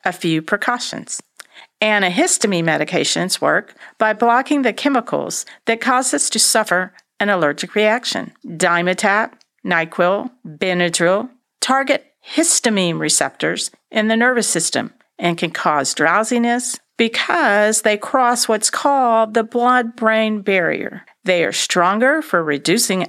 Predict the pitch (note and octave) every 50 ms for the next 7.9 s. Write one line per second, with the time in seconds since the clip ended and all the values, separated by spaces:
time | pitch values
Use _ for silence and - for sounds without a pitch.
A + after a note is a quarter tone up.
0 | _ - - E3+ F3 E3+ F3 E3+ E3+ - D#3 D3+ - D#3+ C3+ - - D3+ D#3 G#3
1 | B3+ - - - _ _ _ _ - F#4+ F4 F4+ F4 F4+ _ _ - F4+ F4+ F4
2 | F4+ F4+ F4 E4 D#4 D#4+ E4 - - - F#3 E3+ C#3 A#2 - - - - - E3+
3 | _ _ _ _ F#3 F3 G#3+ A#3+ D#4+ E4+ - - - E3 D#3 D3 C#3+ - C#3+ D3+
4 | C#3+ C3+ C#3+ - - - C#3+ D3 - - D3+ D#3 - - - F3+ E3 D3+ - -
5 | E3+ C3 C3+ - - - A#2+ - - - B3 C4+ C4+ - - B3+ B3+ B3 B3 B3+
6 | - _ _ _ _ - G#4+ G#4+ G#4 G#4 G4 G4 F#4+ F#4 - _ _ _ _ -
7 | - - D#4 E4 F4+ F#4 E4+ F4 - F3 D#3+ - - - - - -